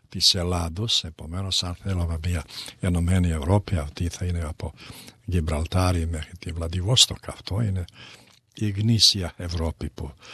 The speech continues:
δηλαδή, που ενώνει και την, την Ορθόδοξη, ε, εξ ολοκλήρου Ανατολή και, και δυτικές χώρες. Αλλά όμως προς το παρόν είναι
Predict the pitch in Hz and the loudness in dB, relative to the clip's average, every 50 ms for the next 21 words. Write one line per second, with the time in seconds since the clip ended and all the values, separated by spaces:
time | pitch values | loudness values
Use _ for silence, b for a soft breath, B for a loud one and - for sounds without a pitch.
0 | B B B B B B B B - - 82 80 80 80 87 82 - - 85 82 | B B B B B B B B -6 -2 0 0 2 2 0 -2 0 0 0 0
1 | 80 80 82 90 85 87 87 85 82 78 76 - B B B B B B B B | 0 0 0 0 0 0 2 0 0 0 -4 -8 B B B B B B B B
2 | _ _ - 92 82 - - - 85 78 78 80 - 85 80 78 76 80 87 - | _ _ 0 0 0 0 -2 -4 -4 -4 -4 -6 -6 -6 -4 -4 -4 -6 -6 -4
3 | 87 82 - - - 92 87 85 82 - - - - - 82 80 82 - 85 - | -4 -4 -4 -2 -2 0 0 0 -2 2 4 4 4 4 2 -4 -6 -6 -6 -6
4 | - 82 - - - - 82 78 76 73 - - 135 147 123 95 80 73 78 78 | -6 -6 -4 -4 -2 -2 -2 -4 -6 -8 -2 0 2 4 4 2 2 0 -2 -6
5 | 67 - - - 107 143 170 135 - - - - - - B B B B B B | -6 -6 -4 -2 0 0 0 0 -2 -6 -10 -10 -10 -10 B B B B B B
6 | B B B B B - - 104 92 90 87 - - 92 - - - 92 - - | B B B B B -4 -2 -2 0 0 -2 -4 -6 -8 -6 -4 0 2 2 4
7 | - 98 95 85 80 71 69 - - 87 87 85 92 92 - - - 107 101 - | 4 4 2 2 2 2 2 0 0 2 0 -2 -2 -2 -2 -2 0 0 0 2
8 | - 95 - - 87 92 110 131 131 107 101 107 120 123 | 0 -2 -2 0 -2 0 2 2 4 4 4 4 2 0